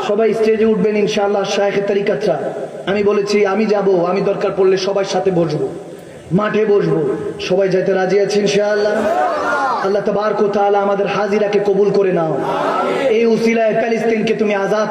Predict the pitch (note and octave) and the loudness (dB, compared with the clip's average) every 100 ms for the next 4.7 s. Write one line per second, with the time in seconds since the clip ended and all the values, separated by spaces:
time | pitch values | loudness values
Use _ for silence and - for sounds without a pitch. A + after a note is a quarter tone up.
0 | G#3+ F#3+ F3 E3+ D3 C3+ - - - - | 0 0 0 0 -2 -2 -2 -2 -2 -2
1 | - - G#3 A#3 G#3+ A3 A3 A3 G#3 A3 | -2 0 0 0 0 0 -2 -2 -2 -2
2 | G#3 A3 G#3 G#3+ A3 A3 G#3+ A3 A3 A#3+ | -2 0 0 0 0 0 0 0 0 0
3 | A#3 G#3+ F3+ A3 A3 G#3 A3 A3 A3 A#3 | 0 0 0 2 2 0 0 0 -2 -2
4 | A3+ A#3+ A#3+ A3+ G#3+ A3 G#3 | -2 -2 -2 -4 -2 0 0